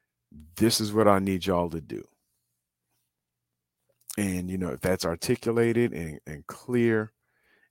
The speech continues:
and even if it pushes the administration and the B O T and they say, "Oh, you're going too far," it's like, "Well, that's where she sees it. And if y'all don't see it, then,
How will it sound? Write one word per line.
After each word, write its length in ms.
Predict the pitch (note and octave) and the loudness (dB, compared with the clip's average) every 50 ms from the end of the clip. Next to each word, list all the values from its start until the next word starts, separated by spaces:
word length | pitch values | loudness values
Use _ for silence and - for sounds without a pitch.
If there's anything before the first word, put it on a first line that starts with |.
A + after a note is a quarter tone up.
| _ _ _ - | _ _ _ -2
and 280 | G2 F#2 F#2 F2 E2+ | 0 0 0 0 0
even 300 | D2 G#2+ A#2 A2 A#2 A2+ | 0 0 0 2 2 2
if 140 | A2+ G#2+ - | 2 2 0
it 160 | G#2+ F2 - | -2 -2 -2
pushes 340 | - A#2 G#2+ - - G#2 F#2+ | -2 -4 -4 -2 -2 -2 0
the 80 | F#2 F2+ | 0 0
administration 680 | E2+ F#2 G#2 G2+ F#2+ - - - G#2 G2+ - - F#2+ | 0 0 -2 -4 -4 -2 0 2 2 2 0 -2 -4
and 120 | G2 F#2+ F#2 | -4 -4 -4
the 60 | F2+ | -4
B 200 | F2 G#2+ A2 G#2+ | -2 2 2 4
O 100 | G2+ F#2+ | 4 2
T 400 | - - - B2+ B2+ A#2+ G#2+ F#2 - - | 0 -2 -2 0 0 0 0 -2 -4 -6
and 160 | C#2+ F2 F2 | -6 -4 -2
they 120 | F#2 F#2+ G2 | -2 -2 -2
say, 200 | - - G2 D2+ | 0 0 0 0
"Oh, 200 | D2 F2+ F#2+ G2 | 0 0 0 -2
you're 180 | G2 G2+ G2+ | -2 -2 -4
going 220 | F#2+ G#2 G2+ G2 G2 | -2 -2 -4 -4 -4
too 180 | - - G#2+ | -4 -8 -8
far," 320 | - - - F#2+ A2 G#2+ G2+ | -6 -4 -2 0 2 2 2
it's 80 | F2+ | 0
like, 100 | C#2 C#2 - | -2 -4 -4
"Well, 200 | C2+ E2 F2 E2+ | -2 -2 -2 0
that's 240 | D2+ E2+ F#2 G2+ - | 2 2 0 0 0
where 80 | G2 G2 | -4 -2
she 160 | - - G#2+ | -2 -2 0
sees 340 | G#2 - - A#2 C3 B2 G#2+ | 0 0 2 0 0 2 2
it. 140 | G#2+ G2 - | 0 0 0
And 120 | - E2 | -2 -6
if 100 | E2 - | -4 -2
y'all 160 | E2 F2+ G2 | 0 2 2
don't 160 | G2+ G#2+ G#2+ G#2+ | 2 0 0 0
see 260 | - - C3 C3+ C3 | 0 2 4 4 4
it, 160 | F2 - - | 2 2 -2
then, 280 | F#2 F#2 F2+ E2+ E2+ | -4 -4 -4 -6 -8